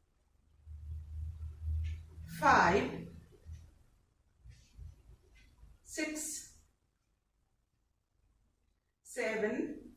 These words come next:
এইট, নাইন and ten। নেক্সট ব্যায়ামের জন্য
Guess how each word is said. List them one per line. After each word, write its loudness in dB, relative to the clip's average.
এইট, 0
নাইন 6
and 2
ten। 4
নেক্সট 2
ব্যায়ামের 6
জন্য 8